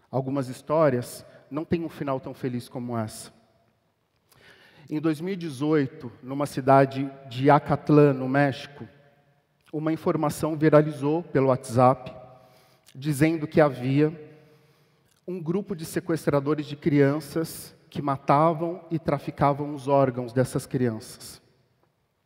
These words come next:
Dois dias depois dessas informações viralizarem pelos grupos de WhatsApp, um agricultor e seu sobrinho, que moravam na zona rural dessa cidade, foram até o centro da cidade para comprar coisas.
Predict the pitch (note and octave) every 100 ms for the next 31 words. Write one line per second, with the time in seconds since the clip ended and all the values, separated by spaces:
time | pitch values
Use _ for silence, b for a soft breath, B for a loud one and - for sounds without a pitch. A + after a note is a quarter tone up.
0 | _ _ B B B - D3 G#3+ G3 F3+
1 | E3 - - E3+ F3 C#3 C3+ D3+ C3 C#3
2 | D3+ C3+ C3 - C#3+ C#3 - A#2+ C#3 C#3
3 | A#2+ A#2+ D3 C3+ - C#3 B2+ A#2+ C3+ B2
4 | B2+ B2+ C3 A2+ C#3 D3 - A#2 - -
5 | b b b b b b b _ _ _
6 | D#3+ E3 D3+ D#3+ E3 E3+ - F3 F#3 F3+
7 | E3+ - C#3 C3 D3 D#3 E3 - _ _
8 | _ _ - C#3 C#3 C#3+ D3 C#3+ C#3 C#3+
9 | C#3 C3+ C3+ C#3 C#3 C3+ B2+ - B2+ B2+
10 | C3 B2+ - - - D#3 C#3+ C#3 - D3+
11 | E3+ E3+ - D#3 D#3+ C3+ C#3 - B2+ C3
12 | C3 - C#3+ - C3+ B2+ C3 C#3+ C#3 C3
13 | B2+ C3 -